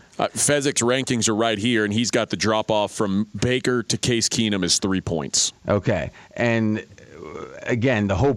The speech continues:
Speaker 2: point of having ratings from a professional like Fezzik or anyone is to say, "Okay, I've got my opinion. How's that opinion compare to the market?" And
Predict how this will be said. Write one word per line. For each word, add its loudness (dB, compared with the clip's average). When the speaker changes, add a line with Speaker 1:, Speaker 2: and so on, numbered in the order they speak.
Speaker 2:
point 2
of 2
having 2
ratings 2
from 0
a 2
professional 0
like 0
Fezzik 0
or 2
anyone 2
is 0
to 2
say, 2
"Okay, 2
I've 2
got 2
my 2
opinion. 2
How's 2
that 4
opinion 0
compare 2
to 2
the 2
market?" 2
And 0